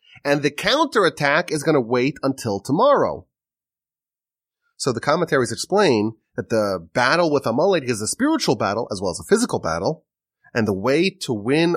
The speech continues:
over the enemy is to delay until tomorrow.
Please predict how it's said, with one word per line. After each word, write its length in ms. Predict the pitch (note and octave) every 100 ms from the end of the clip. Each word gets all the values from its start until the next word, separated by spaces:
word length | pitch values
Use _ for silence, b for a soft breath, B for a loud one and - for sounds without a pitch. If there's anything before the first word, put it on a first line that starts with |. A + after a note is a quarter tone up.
| -
over 340 | C3+ D3+ B2+
the 200 | A2+ B2
enemy 540 | F3 C#4 F#3 C3+ E3+ - _ _ _ _ _
is 280 | - B2 G#2 -
to 160 | C3+ B2
delay 880 | G2+ A#2 A2 A2+ C3 D3 G2+ G2 G2+ -
until 460 | A#2 A2+ - E2
tomorrow. 640 | D#2+ A2 A2 D#3+ C#3 D#2